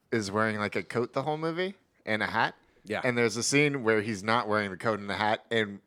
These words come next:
Speaker 1: we, the, the, the theater was legitimately shocked.
Speaker 2: We
Speaker 1: Like, all at
Speaker 2: gasped.
Speaker 1: wa-, <laughs> all at once, everybody gasped, and we were just like,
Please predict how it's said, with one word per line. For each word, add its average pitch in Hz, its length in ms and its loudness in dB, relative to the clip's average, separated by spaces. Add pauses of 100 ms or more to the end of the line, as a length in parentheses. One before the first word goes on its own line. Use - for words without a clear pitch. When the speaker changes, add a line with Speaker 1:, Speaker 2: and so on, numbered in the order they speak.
(120)
Speaker 1:
we, 139 320 2
the, 113 360 2 (140)
the, 107 220 2 (180)
the 107 140 2
theater 143 360 4
was 120 280 4
legitimately 117 680 4
shocked. - 480 6
Speaker 2:
We 127 100 4
Speaker 1:
Like, 113 100 6
all 143 280 12
at 139 80 4
Speaker 2:
gasped. 135 60 4 (200)
Speaker 1:
wa-, - 60 -4
<laughs> - 40 -8
all 160 180 8
at 208 80 8
once, 160 320 6
everybody 139 460 6
gasped, 123 400 2
and 139 100 2
we 135 60 6
were 131 80 6
just 120 160 -2
like, - 140 -2